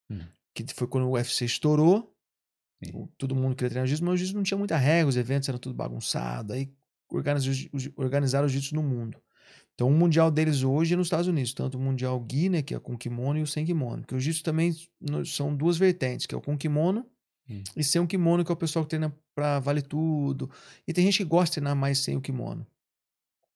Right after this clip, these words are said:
Speaker 2: É, hoje os dois são, é, nos Estados Unidos, na Califórnia. Eu não tenho nenhuma informação se eles pre-, pretendem migrar, é difícil, é difícil eu falar.
Speaker 1: Hum.
Speaker 2: Primeiro que não é uma decisão minha e eu não tenho nenhuma informação.
Speaker 1: É na Califórnia?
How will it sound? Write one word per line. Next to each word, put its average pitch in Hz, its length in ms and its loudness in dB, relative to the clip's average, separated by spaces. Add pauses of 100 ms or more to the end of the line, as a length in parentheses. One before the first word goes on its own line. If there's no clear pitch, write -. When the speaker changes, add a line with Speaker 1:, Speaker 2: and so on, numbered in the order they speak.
(600)
Speaker 2:
É, 117 400 0
hoje 170 260 4
os 165 120 4
dois 170 240 6
são, 180 580 0 (160)
é, 135 640 -2
nos 147 260 0
Estados 143 200 2
Unidos, 123 140 0
na 120 60 -4
Califórnia. 113 640 -6 (600)
Eu 143 140 4
não 185 140 2
tenho 175 180 4
nenhuma 175 180 4
informação 180 600 0
se 147 80 -2
eles 160 120 0
pre-, 151 180 -2
pretendem 135 580 -4
migrar, 135 520 -2
é - 60 -8
difícil, - 440 -10
é - 20 -8
difícil - 320 -12
eu - 40 -14
falar. - 260 -8 (100)
Speaker 1:
Hum. 110 160 -10
Speaker 2:
Primeiro 139 320 -4
que 143 60 -4
não 135 80 -2
é - 20 -2
uma 127 80 -4
decisão 117 340 -4
minha 131 360 -4
e 135 60 0
eu 135 80 -2
não 135 120 -2
tenho 131 180 -6
nenhuma 135 200 -4
informação. 131 360 -8
Speaker 1:
É 117 80 -2
na - 20 -2
Califórnia? 131 840 -2